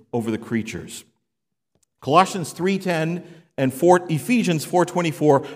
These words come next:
are the verses that are conflated here to define for us the image of God, knowledge,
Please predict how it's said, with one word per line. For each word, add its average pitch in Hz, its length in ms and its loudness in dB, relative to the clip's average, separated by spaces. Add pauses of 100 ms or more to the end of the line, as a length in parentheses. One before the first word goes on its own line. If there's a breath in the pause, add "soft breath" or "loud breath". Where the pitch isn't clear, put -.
are 165 100 6
the 143 100 4
verses 175 500 6
that 151 160 4
are 143 60 2
conflated 156 800 2
here 107 440 0 (300 loud breath)
to 165 100 4
define 180 500 2
for 165 200 2
us 131 160 2
the 147 160 -2
image 156 220 0
of 127 100 -8
God, 120 320 2 (160 loud breath)
knowledge, 180 500 6